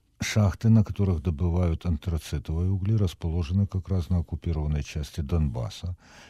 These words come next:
И если Украина объявляет, что вот к две тысячи девятнадцатому уже закупать этот уголь не будет, тогда, наверное, у многих горняков, которые там работают, возникает вопрос,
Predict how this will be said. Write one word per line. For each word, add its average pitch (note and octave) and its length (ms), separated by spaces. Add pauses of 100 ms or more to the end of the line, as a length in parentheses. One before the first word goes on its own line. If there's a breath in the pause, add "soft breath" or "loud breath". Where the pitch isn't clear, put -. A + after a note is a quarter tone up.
(160 loud breath)
И E2+ 100
если G2 440
Украина F#2+ 640
объявляет, E2+ 680
что - 220
вот D2 200
к - 80
две D#2+ 180
тысячи - 340
девятнадцатому C#2 880
уже C#2 240
закупать C2+ 580
этот C#2+ 300
уголь C#2+ 340
не C#2+ 120
будет, C2 460 (440 loud breath)
тогда, D#2+ 320
наверное, F2 520
у E2+ 80
многих E2 400
горняков, C#2+ 540
которые D#2 360
там D2+ 240
работают, D2+ 500
возникает E2+ 580
вопрос, A2+ 560